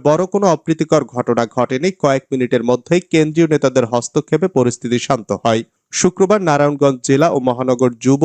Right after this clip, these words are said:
অধিকার পরিষদের যুব সমাবেশে এ ঘটনা ঘটে। যুব অধিকার পরিষদ জেলা ও মহানগর শাখার উদ্যোগে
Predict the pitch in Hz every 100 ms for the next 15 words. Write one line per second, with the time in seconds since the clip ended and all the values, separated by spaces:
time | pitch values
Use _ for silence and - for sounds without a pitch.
0 | 165 127 123 123 127 - 117 120 127 120
1 | 117 - 139 147 165 135 113 107 113 170
2 | 175 113 - 113 107 107 - 110 143 175
3 | - _ _ - 113 160 170 175 170 175
4 | 160 160 147 170 139 - 131 139 151 127
5 | 120 117 123 120 123 - 107 110 110 110
6 | 131 143